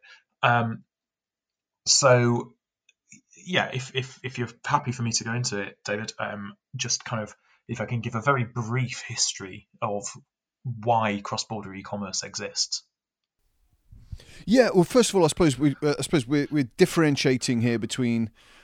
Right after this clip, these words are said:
Speaker 2: cross-border e-commerce effectively means we're selling our stock almost from directly in the U K and it gets transported on aircraft, I'm assuming overnight or two or three days,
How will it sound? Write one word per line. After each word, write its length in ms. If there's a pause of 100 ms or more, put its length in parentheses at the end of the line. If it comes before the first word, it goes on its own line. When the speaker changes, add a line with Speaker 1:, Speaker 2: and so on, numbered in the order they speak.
(640)
Speaker 2:
cross-border 760
e-commerce 840
effectively 560
means 520
we're 300
selling 640 (360)
our 160
stock 360 (100)
almost 340
from 160
directly 460
in 80
the 80
U 180
K 380 (100)
and 160
it 160
gets 300
transported 720 (480)
on 140
aircraft, 560
I'm 100
assuming 460
overnight 540
or 360 (800)
two 140
or 60
three 200
days, 440